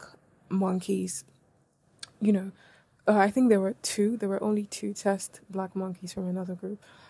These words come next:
They were put in the same room with this already black monkeys, right? They were put in the same room. And then a white monkey enters.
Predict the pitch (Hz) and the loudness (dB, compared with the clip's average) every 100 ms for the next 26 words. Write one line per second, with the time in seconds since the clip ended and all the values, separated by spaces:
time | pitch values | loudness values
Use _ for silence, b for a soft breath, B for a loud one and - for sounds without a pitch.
0 | b - 302 392 - - 240 - _ _ | b 4 8 8 6 2 2 0 _ _
1 | _ - 233 220 - 254 277 220 190 175 | _ 0 4 4 6 6 6 4 4 2
2 | 175 - _ _ - 196 196 175 233 233 | -4 -8 _ _ -4 0 0 6 6 6
3 | - 202 190 202 202 202 - 175 190 180 | 4 2 2 2 2 0 -4 -4 -4 -4
4 | 190 180 175 180 185 185 196 - 233 214 | -4 -4 -6 -8 -8 -6 -6 0 2 2
5 | - 247 - 196 190 202 185 180 180 - | 2 0 2 -2 -2 -4 -4 -4 -6 -10
6 | B B B B - 233 262 277 254 240 | B B B B 0 4 6 6 6 8
7 | 339 349 - 202 196 196 208 196 185 185 | 6 6 2 2 2 -2 -2 0 -2 -4
8 | 180 | -6